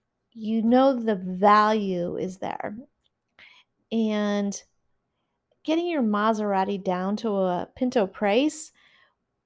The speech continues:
would scare the heck out of me. I wouldn't want to get into it.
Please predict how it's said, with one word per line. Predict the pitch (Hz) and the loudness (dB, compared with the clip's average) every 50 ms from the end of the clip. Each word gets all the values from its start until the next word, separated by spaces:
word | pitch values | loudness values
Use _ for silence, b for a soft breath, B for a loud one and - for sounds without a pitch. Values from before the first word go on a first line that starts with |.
| _ _ | _ _
would | _ 240 269 277 - | _ -8 -8 -8 -10
scare | - - - - - 302 311 339 | -18 -20 -20 -12 -8 -6 -4 -4
the | 349 330 | -4 -6
heck | 277 - - 247 277 269 - | -8 -8 -10 -10 -10 -8 -6
out | 277 226 208 | -6 -4 -2
of | 202 | -2
me. | 190 185 185 180 170 - - _ | -2 -2 -4 -6 -8 -10 -14 _
I | - 220 208 | -6 -4 -4
wouldn't | 208 208 208 240 240 240 254 262 269 262 - - | -4 0 4 4 4 6 4 0 -2 -4 -8 -12
want | 220 214 214 208 202 202 - _ | -10 -6 -4 -4 -4 -4 -8 _
to | - 220 | -12 -12
get | - - 190 185 - - | -6 -4 -4 -4 -4 -4
into | 185 185 185 180 - - - | -6 -6 -6 -6 -8 -10 -12
it. | 50 50 - | -12 -12 -14